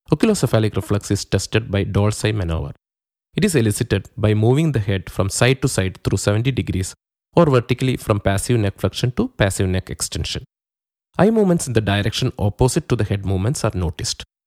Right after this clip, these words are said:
It depends on the integrity of the oculomotor nuclei and their interconnecting tracts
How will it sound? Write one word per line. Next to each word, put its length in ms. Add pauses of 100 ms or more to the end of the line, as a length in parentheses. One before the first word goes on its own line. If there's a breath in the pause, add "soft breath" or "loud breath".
(220)
It 80
depends 320
on 100
the 100
integrity 520
of 220
the 120
oculomotor 540
nuclei 500 (120)
and 160
their 160
interconnecting 720 (100)
tracts 440